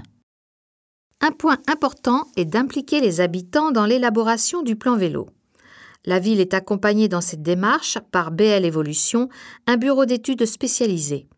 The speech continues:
Depuis juillet et jusqu'au dix septembre, chaque habitant, cycliste ou non, peut répondre de manière anonyme à l'enquête en ligne sur le site ville tiret châtellerault point F R.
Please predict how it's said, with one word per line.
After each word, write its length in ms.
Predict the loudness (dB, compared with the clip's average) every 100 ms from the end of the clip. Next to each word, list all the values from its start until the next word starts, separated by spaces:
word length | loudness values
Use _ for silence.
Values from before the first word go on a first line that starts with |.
| -4
Depuis 340 | -2 0 0
juillet 400 | 0 2 2 2 0
et 60 |
jusqu'au 360 | -2 -4 -2 -4
dix 160 | -2
septembre, 680 | 0 -2 -2 -2 0 -2 -8 -12 -20 -12
chaque 360 | -2 0 0 0
habitant, 540 | -2 0 -2 0 0 0
cycliste 640 | -2 -2 -2 -2 -2 -4 -2
ou 120 | 0
non, 320 | 0 0 -4
peut 200 | -2 2
répondre 540 | 2 0 0 0 0
de 120 | 0 0
manière 460 | 0 0 -2 -4 -2
anonyme 640 | 0 2 4 2 2 0 -4 -20 -2
à 100 | 0 2
l'enquête 480 | 2 0 -2 -4 -4
en 80 | 0
ligne 360 | 2 2 0 -2
sur 240 | -2 -2 -2
le 80 |
site 420 | -2 -2 -4 -8 -10
ville 320 | -4 -4 -4
tiret 320 | -6 -4 -4 -4
châtellerault 500 | -6 -4 -2 -2 -2
point 260 | 0 0
F 180 | -2 -8
R. 280 | -16 -18